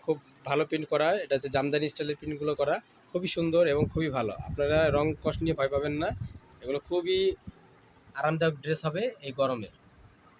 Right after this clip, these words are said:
এই হচ্ছে আমাদের এই, এই জামার ওড়নাটা, ঠিক আছে? দেখেন ম্যাচিংটা কীভাবে করছে, হলুদের সাথে অ্যাশ কম্বিনেশন, একেবারে খুবই সুন্দর একটি কম্বিনেশন করা।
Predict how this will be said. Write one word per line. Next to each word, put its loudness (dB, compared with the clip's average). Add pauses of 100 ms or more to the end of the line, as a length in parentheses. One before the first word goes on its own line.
(3500)
এই 0
হচ্ছে -2 (260)
আমাদের 4 (120)
এই, 0 (400)
এই -4
জামার 2 (180)
ওড়নাটা, 0 (680)
ঠিক -10
আছে? -14 (300)
দেখেন -4
ম্যাচিংটা -2
কীভাবে 0
করছে, -6 (140)
হলুদের -2
সাথে -4 (120)
অ্যাশ -2
কম্বিনেশন, -4 (200)
একেবারে -4 (100)
খুবই -4 (120)
সুন্দর -2 (100)
একটি -6 (560)
কম্বিনেশন -8
করা। -12